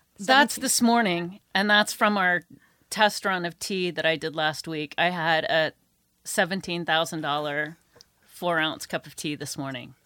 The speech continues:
Speaker 1: I did. That's
Speaker 2: It was
Speaker 1: the truth.
Speaker 2: delicious.
Speaker 1: It was delicious. <laughs> It was so delicious because it, it finally worked. This
Speaker 2: You had
Speaker 1: tea
Speaker 2: the successful
Speaker 1: process.
Speaker 2: run.
Speaker 1: Yeah.
Speaker 2: There it is. Best
Speaker 1: Yeah.
Speaker 2: cup of tea ever.
Speaker 1: It is.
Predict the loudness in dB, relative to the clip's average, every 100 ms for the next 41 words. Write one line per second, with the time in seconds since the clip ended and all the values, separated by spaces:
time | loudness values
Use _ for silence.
0 | _ _ _ _ -6 -4 -8 -12 _ _
1 | _ _ _ _ _ _ -4 -2 0 0
2 | 2 4 2 -2 -4 -4 -6 -8 _ _
3 | _ -8 -4 -2 0 -2 -8 -8 -6 -4
4 | -4 -4 0 2 2 2 2 2 2 0
5 | 0 -4 -10 -14 -4 -4 -4 -10 -18 -20
6 | -8 -8 -8 -10 -12 -8 -4 -4 -4 -8
7 | -6 -8 -8 -14 -18 _ _ _ _ _
8 | -6 0 2 2 2 2 4 4 4 0
9 | 0 4 4 4 2 4 4 4 4 6
10 | 8 8 8 4 2 -2 4 6 6 4
11 | 4 6 6 6 4 0 2 2 2 2
12 | 2 2 2 0 0 -6 -10 -12 -12